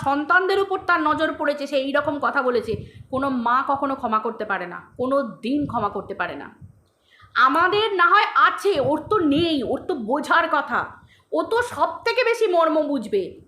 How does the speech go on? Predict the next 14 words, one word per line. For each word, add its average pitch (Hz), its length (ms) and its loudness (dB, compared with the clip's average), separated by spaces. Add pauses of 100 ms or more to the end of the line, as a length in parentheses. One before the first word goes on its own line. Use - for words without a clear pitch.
(140)
তাও 233 540 2
কেন 220 300 -4
তুই 359 140 -2
পারিসনি 330 480 2
বলতো? 415 300 2 (560)
তোর 320 180 4
এখানে 302 440 -2
জোর 277 400 -2
নেই, 294 400 -2
কারণ 247 320 0
দিনের 269 340 -2
পর 302 280 0
দিন 320 260 -4
তুই 466 320 4